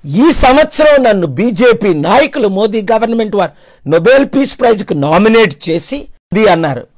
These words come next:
ఈయనే ది మోడర్న్ డే గాంధీ అన్నారు. ఫోటోలతో సహా, లెటర్లతో సహా పెట్టాం. ఈ ట్వంటీ ట్వంటీలో నన్ను నామినేట్ చేసినాయి. అది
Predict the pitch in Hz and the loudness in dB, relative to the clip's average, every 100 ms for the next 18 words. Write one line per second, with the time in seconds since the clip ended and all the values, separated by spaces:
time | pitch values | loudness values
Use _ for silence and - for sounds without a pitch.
0 | _ _ _ _ _ 139 214 285 294 190 | _ _ _ _ _ -4 0 2 2 2
1 | 110 294 320 277 262 269 254 254 220 214 | 2 2 4 4 4 4 4 2 4 2
2 | 208 202 185 156 139 - 170 269 294 285 | 2 2 2 -2 -4 -6 -2 2 2 2
3 | 285 262 254 220 254 202 208 254 277 - | 0 2 0 2 2 2 0 0 -2 0
4 | - - 220 220 254 262 208 127 - _ | -2 -2 -2 -2 -2 -4 -4 -4 -10 _
5 | _ _ _ _ _ _ _ _ _ _ | _ _ _ _ _ _ _ _ _ _
6 | _ 160 196 214 - 190 214 - 233 208 | _ -6 -4 -4 -2 -2 -2 -4 -6 -4
7 | 196 196 196 190 180 175 160 151 160 165 | -4 -4 -4 -2 -4 -6 -8 -10 -8 -8
8 | 160 - 147 117 123 _ _ _ _ _ | -10 -10 -14 -14 -18 _ _ _ _ _
9 | _ _ _ _ _ _ - 147 156 220 | _ _ _ _ _ _ -14 -8 -6 -8